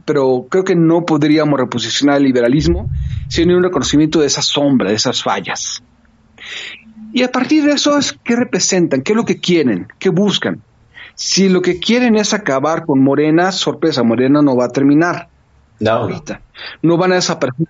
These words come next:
Speaker 1: no, no van a desaparecer olien-, dejando un fuerte olor a azufre,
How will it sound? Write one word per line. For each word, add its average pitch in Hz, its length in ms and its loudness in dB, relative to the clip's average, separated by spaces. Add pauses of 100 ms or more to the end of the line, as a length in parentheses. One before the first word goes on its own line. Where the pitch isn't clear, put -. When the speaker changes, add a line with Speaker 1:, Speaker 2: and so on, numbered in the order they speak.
Speaker 1:
no, 156 120 -2 (320)
no 185 140 4
van 214 140 2
a - 20 2
desaparecer 175 540 0
olien-, 165 340 2 (220)
dejando 170 340 0
un 160 80 2
fuerte 165 300 -2
olor 156 200 2
a 143 60 0
azufre, 175 600 0